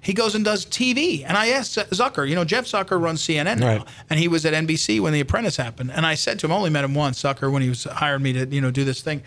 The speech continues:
Speaker 1: And I said, um, "What's he like?" And, you know, Zucker himself is a character and a caricature almost. But he said, "Ed," he said, "the guy's an animal in the sense that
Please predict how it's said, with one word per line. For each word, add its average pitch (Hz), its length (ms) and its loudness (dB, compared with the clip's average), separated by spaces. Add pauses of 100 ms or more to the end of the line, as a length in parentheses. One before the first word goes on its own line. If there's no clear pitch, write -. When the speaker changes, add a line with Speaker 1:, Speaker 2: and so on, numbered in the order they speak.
(320)
Speaker 1:
And 156 100 -2
I 151 120 0
said, 147 280 0
um, 139 260 2 (640)
"What's 160 200 2
he 151 100 0
like?" 165 320 -2 (340)
And, 151 140 2 (100)
you 196 60 2
know, 151 80 2
Zucker 135 400 0
himself 139 400 0
is 120 80 -6
a 117 60 -8
character 120 460 -4
and 120 120 -4
a 127 40 -2
caricature 131 580 -2
almost. 123 340 -2 (340)
But 156 120 2
he 151 80 2
said, 143 400 0
"Ed," 175 160 0
he 147 80 0
said, 139 340 -2
"the 147 60 -8
guy's 147 240 0
an 143 80 0
animal 151 420 -2 (260)
in 151 120 2
the 143 60 2
sense - 360 0
that 120 240 -4